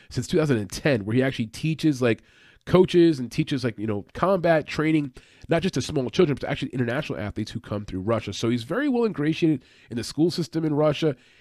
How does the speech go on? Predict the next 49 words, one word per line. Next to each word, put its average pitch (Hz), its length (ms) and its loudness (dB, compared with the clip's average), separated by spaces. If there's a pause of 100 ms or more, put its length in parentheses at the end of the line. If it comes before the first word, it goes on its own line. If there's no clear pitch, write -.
He 123 120 0
actually 165 200 0
has 175 60 2
a 131 40 6
law 107 320 0
degree. 226 420 -2 (200)
The - 60 -10
guy's 190 140 -2
just 131 120 -8
a 101 40 -12
very 160 160 2
intelligent 117 420 -2
dude, 113 180 0
very 139 160 -2
well-rounded. 117 500 2
He's 101 140 -6
married 120 220 0
with 190 100 -6
children, 113 380 -2 (600)
okay? 123 300 2 (280)
His 131 160 0
biggest 190 300 2
wins 196 160 4
of 185 60 4
his 180 100 0
career, 185 400 4 (260)
Chris 185 280 4
Duncan, 143 680 0
round 143 340 4
two 147 140 0
T 139 180 0
K 127 200 4
O, 123 120 6
two 123 100 -2
thousand 127 180 -2
twenty-one 123 360 2
Dynamite 117 220 0
Contender 107 240 -6
Series. 92 320 -6
That 143 240 -2
is 143 80 -4
his 143 120 -6
biggest 123 280 0
win. 110 200 -4 (440)
That 113 160 0
is 113 100 0
also 110 260 -2
a 107 40 -6
concern. 104 520 -2